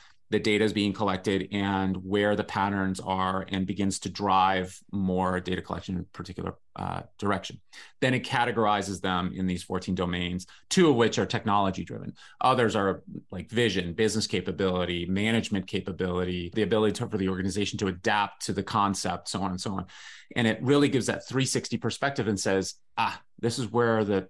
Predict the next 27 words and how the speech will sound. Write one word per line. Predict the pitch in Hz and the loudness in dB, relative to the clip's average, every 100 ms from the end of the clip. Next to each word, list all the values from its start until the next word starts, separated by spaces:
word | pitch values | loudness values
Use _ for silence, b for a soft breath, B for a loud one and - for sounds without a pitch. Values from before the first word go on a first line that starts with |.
| - | -6
the | 101 | -6
two | - - 113 | -4 0 0
or | 98 | 0
three | 117 104 | 0 -2
picadillos | 117 107 107 104 101 92 | -2 -2 2 2 2 2
are. | 95 95 92 | 0 0 0
These | 95 127 | 0 2
are | 120 | 2
the | 113 | 2
things | 113 107 | 2 2
that | |
are | 101 | 2
gonna | 101 | 0
trip | 95 104 98 | -2 -4 -4
us | - | -2
up. | 101 98 B B B | -2 -2 B B B
If | 98 110 | -4 -2
we | |
focus | 98 131 135 143 139 | -2 2 2 2 0
and | 113 | 0
correct | - 104 135 - - | 0 0 0 0 0
those | 95 95 101 135 | 2 2 2 0
prior | - - 101 120 117 107 110 139 | -6 -2 2 4 4 4 4 2
to | 143 90 | -2 -6
doing | 98 101 104 | -2 0 0
our | 95 101 | 0 0
work, | 101 110 98 113 | 0 2 2 0